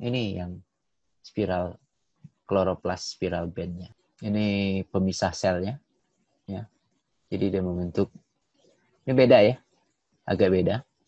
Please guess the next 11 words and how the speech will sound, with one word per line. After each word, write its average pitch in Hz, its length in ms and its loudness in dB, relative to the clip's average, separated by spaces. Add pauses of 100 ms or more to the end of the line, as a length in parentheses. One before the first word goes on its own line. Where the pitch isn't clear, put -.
(420)
dua 90 240 2
jenis. 90 460 -4 (720)
Tapi 120 180 -2
yang 117 320 4
terkenal 107 480 0
tuh 120 80 0
yang 110 140 -4
seperti 90 340 -8
ini. 92 80 -16 (1700)
Nah, 92 80 -4
yang 95 260 -2